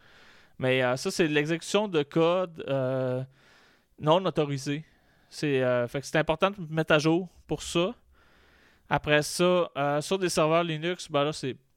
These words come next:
j'en avais peut-être pas ça, là, <laughs> mais en tout cas, si vous avez, un jour vous avez un serveur Linux, de, euh, faire, euh, ce qu'on appelle la ségrégation de, d'accès avec des comptes séparés.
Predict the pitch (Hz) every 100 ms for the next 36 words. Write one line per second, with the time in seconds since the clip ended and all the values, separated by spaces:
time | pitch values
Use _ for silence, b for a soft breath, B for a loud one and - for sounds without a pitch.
0 | _ _ _ - 143 143 156 - 170 -
1 | 175 156 - 185 202 180 - 196 - 160
2 | - 147 143 147 147 160 165 190 160 151
3 | 151 151 156 151 147 160 185 147 131 123
4 | 123 B B B B B - 139 135 135
5 | 135 135 131 170 175 156 123 127 - 139
6 | 175 165 147 147 147 139 139 170 170 156
7 | 127 123 127 131 - 151 151 123 131 127
8 | 113 143 143 - 131 131 120 131 139